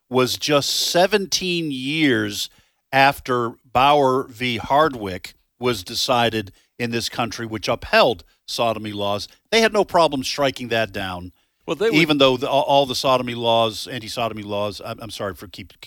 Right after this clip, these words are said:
Speaker 1: repeating that word, uh, w-, you know, were all built upon the Bauer v. Hardwick
Speaker 2: They
Speaker 1: ruling.
Speaker 2: would say, and I, and I don't wanna take their position here, but they would say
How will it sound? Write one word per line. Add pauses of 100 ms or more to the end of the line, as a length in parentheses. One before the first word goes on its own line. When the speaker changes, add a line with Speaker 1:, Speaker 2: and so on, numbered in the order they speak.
Speaker 1:
repeating
that
word, (420)
uh,
w-,
you
know,
were
all
built
upon
the
Bauer
v. (120)
Hardwick
Speaker 2:
They
Speaker 1:
ruling.
Speaker 2:
would
say,
and
I,
and
I
don't
wanna
take
their
position
here,
but
they
would
say